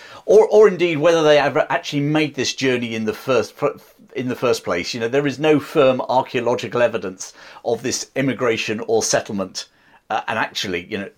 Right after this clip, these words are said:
it's, the very figure of, of Prince Madoc is pretty shadowy, to say the least. But interestingly, um, early U S President Thomas Jefferson was a great believer in the story of the, stories of the Welsh Indians.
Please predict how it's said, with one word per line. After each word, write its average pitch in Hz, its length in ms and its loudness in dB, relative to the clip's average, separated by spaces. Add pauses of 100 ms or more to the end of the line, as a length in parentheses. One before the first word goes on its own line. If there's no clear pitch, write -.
(180)
it's, 139 220 -18 (100)
the 202 100 -12
very 131 240 -4
figure 196 380 -4
of, 139 140 -8
of - 240 -10
Prince - 240 -12
Madoc 95 360 -6
is 95 100 -14
pretty - 300 -14
shadowy, 95 480 -6
to - 140 -14
say 90 180 -8
the 92 140 -12
least. 113 400 -8 (400)
But 196 100 2
interestingly, 143 680 0
um, 135 280 4
early 185 280 4
U 165 220 0
S 147 140 2
President 135 520 -4
Thomas 165 260 -2
Jefferson 196 520 -2
was 151 120 0
a 156 80 2
great 151 400 2
believer 202 360 -2
in 143 200 -2
the 151 60 -2
story 170 360 0
of 156 120 -4
the, 151 200 -2
stories 165 340 0
of 160 80 -4
the 160 60 -2
Welsh 180 240 2
Indians. 156 600 -4